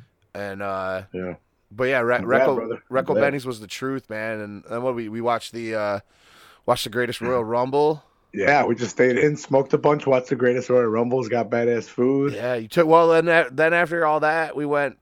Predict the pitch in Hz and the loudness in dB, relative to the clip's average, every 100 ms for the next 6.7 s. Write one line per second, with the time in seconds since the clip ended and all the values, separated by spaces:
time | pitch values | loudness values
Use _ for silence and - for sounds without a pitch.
0 | _ 139 156 131 120 98 131 127 123 101 | _ _ -4 -4 -8 -4 2 2 0 -2
1 | 139 120 - 147 143 131 131 135 131 147 | -4 -4 -10 -8 -4 -4 -4 -4 -6 -6
2 | 123 135 147 147 143 _ _ _ _ 92 | -4 -2 -2 -2 -6 _ _ _ _ 0
3 | 120 143 - _ 101 113 117 113 113 110 | 2 2 -2 _ -2 0 2 0 0 -2
4 | - 127 123 - 123 123 123 110 120 101 | 0 -2 -2 -2 0 2 0 0 0 0
5 | 95 92 87 - 98 101 101 - 104 98 | 0 -4 -8 -14 -6 -4 -4 -4 -4 -2
6 | 98 101 101 92 120 120 117 | -2 -2 -2 -4 -2 -2 -2